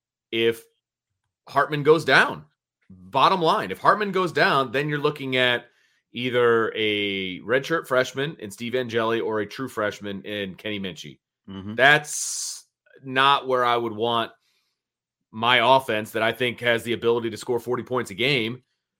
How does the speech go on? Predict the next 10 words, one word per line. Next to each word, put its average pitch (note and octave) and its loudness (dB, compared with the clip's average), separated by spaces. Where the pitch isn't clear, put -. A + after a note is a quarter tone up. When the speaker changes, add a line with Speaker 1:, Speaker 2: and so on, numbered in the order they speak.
Speaker 1:
to A#2+ -10
be B2 -2
in C3+ 0
the C3 0
hands D#3 2
of. D2 -10
I G2+ -8
mean, A#2 -2
it's A#2 -6
just B2 -6